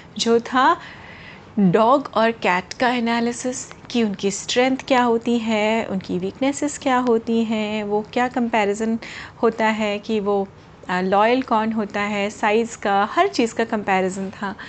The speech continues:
फिर किसी ने, अ, गोट और शीप का किया था, मतलब भेड़ और बकरी का कंपैरिजन था, किसी ने मुर्गी और बतख का कंपैरिजन किया था।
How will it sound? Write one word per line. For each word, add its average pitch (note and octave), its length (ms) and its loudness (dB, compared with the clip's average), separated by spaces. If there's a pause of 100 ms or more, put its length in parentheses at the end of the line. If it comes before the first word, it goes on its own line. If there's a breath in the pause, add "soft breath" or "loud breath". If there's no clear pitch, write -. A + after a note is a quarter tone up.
(260 loud breath)
फिर C4 100 2
किसी B3+ 380 0
ने, B3 360 2 (320 loud breath)
अ, F#3+ 380 0 (400)
गोट G#3 440 4 (100)
और G3+ 140 0
शीप A#3 440 -2
का A#3+ 180 0
किया A3 300 -2
था, G#3+ 140 -4
मतलब G3 420 -6
भेड़ G3 340 0
और G3 200 -4
बकरी F3+ 400 -6
का A#3+ 120 -2
कंपैरिजन G3+ 680 -4
था, G3 220 -4 (360 loud breath)
किसी D4+ 280 2
ने D#4+ 120 2
मुर्गी A3 440 4
और A#3 180 0
बतख F3+ 420 -6
का C4 100 0
कंपैरिजन G#3+ 680 0
किया F3+ 360 -2
था। F#3 400 -6